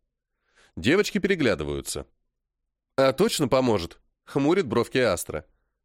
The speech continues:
«Команды перед нами просто широко топали. Если кто широко пойдёт или неправильно схватится за канат, будет наказан». Обрубаю ненужное рассуждение.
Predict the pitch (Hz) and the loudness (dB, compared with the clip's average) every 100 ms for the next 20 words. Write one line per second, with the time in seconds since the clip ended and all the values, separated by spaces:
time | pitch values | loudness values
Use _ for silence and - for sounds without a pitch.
0 | _ _ 160 147 151 196 180 156 131 135 | _ _ 2 4 4 2 2 2 2 2
1 | 170 127 135 - 170 160 127 165 - 151 | 0 0 -2 -2 -2 0 0 -2 0 0
2 | 160 156 151 - _ _ _ _ _ 85 | 0 0 -2 -8 _ _ _ _ _ 0
3 | 104 156 170 139 151 147 139 131 156 139 | 2 2 0 0 0 0 2 0 0 0
4 | 127 117 135 123 113 117 131 131 117 117 | 0 2 0 0 0 0 2 2 2 0
5 | - 127 127 117 117 117 120 127 160 - | 0 0 0 -4 -4 -2 0 0 -2 -4
6 | - _ 98 135 135 127 131 131 113 76 | -16 _ -2 0 0 0 0 0 -2 -2
7 | 67 - _ _ _ _ _ 127 117 113 | -10 -18 _ _ _ _ _ 0 2 2
8 | 90 117 170 156 113 98 90 101 98 - | 4 2 2 2 2 0 0 0 0 -2
9 | 104 85 87 76 71 | -4 -2 -4 -4 -10